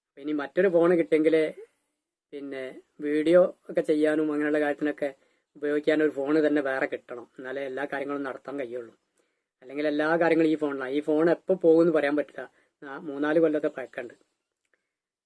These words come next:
അപ്പം ഇൻഷാ അള്ളാ ഒക്കെ ശരിയാവുമെന്ന് കരുതാം. അപ്പം ഞാൻ പറഞ്ഞു വന്നത് എന്താ അറിയോ, ഈ സംഖ്യ നമ്മൾ വളരെ പിന്നെ കൃത്യമായ രീതിയിൽ ഉപയോഗിക്കണം. ഏത് സംഖ്യയും നമ്മൾ അങ്ങനെയാണ് ഉപയോഗിക്കേണ്ടത്.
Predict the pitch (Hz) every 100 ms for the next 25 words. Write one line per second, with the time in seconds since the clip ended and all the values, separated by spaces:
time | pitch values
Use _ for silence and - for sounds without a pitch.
0 | _ _ 131 143 143 330 _ _ _ _
1 | _ _ _ _ _ _ _ _ _ _
2 | _ _ 160 160 160 156 147 147 147 156
3 | 160 151 135 127 - _ _ _ _ _
4 | _ _ 180 240 214 - _ - 185 190
5 | 180 220 208 190 151 135 117 113 _ _
6 | _ _ _ _ _ _ _ _ _ _
7 | _ _ _ _ _ _ _ _ 98 135
8 | 180 165 175 190 151 143 143 - 143 139
9 | 143 147 156 170 - _ _ 151 143 131
10 | 131 - _ _ - 156 180 180 180 156
11 | 151 202 175 165 147 113 - _ 151 214
12 | 247 220 190 208 185 170 160 156 151 139
13 | 135 131 127